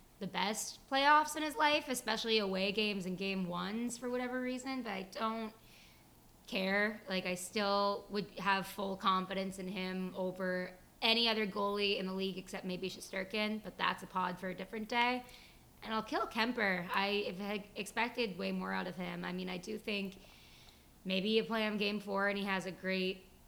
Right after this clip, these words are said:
bounce back, and that's when it, we, that's what we all remember. If he can bounce back at this point, we're all gonna remember that instead of kind of his mediocre starts,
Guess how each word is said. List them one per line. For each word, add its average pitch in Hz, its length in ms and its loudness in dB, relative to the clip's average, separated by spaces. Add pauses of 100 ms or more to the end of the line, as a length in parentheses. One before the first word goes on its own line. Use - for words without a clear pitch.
(200)
bounce 190 340 0
back, 190 440 2
and 180 120 -2
that's 180 240 -4
when 190 100 -2
it, 185 240 -4
we, 190 220 -2
that's 196 180 -4
what 190 120 -4
we 185 100 0
all 180 180 0
remember. 180 480 -2
If 196 140 -2
he 214 80 -6
can 214 140 0
bounce 202 320 4
back 190 260 2
at 180 140 -10
this 180 160 -6
point, 214 400 -2
we're 185 80 0
all 180 160 2
gonna 180 160 -2
remember 175 360 -2
that 180 360 4
instead 180 400 -4
of 180 180 -6
kind 190 220 -2
of 180 80 -6
his 180 160 -6
mediocre 185 640 -2
starts, 247 720 -2